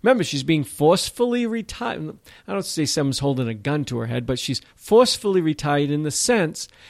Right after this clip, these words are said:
at sixty-two, she's gonna be caring for her mom in six more months when she retires.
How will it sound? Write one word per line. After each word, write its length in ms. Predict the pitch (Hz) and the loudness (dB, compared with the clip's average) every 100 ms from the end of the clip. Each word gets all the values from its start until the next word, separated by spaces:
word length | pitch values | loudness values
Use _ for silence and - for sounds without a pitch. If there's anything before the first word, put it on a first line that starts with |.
| - | -8
at 140 | 135 | -4
sixty-two, 760 | - 202 - - 214 - 277 233 | 0 0 -2 -4 -4 0 0 2
she's 240 | - 170 | 0 -2
gonna 160 | 165 185 | 0 0
be 80 | 190 | -2
caring 320 | - 180 180 | 0 0 0
for 200 | - 165 | -2 -2
her 140 | 170 | 0
mom 300 | 170 185 180 | 0 2 2
in 80 | 135 | 0
six 320 | - 160 - | -2 -2 -4
more 160 | 165 165 | 0 0
months 300 | 156 139 - | 2 -2 -2
when 100 | 135 | -6
she 220 | - 165 | -4 -4
retires. 800 | 147 151 - 190 175 139 139 - | -2 -4 -4 -2 0 -2 -6 -12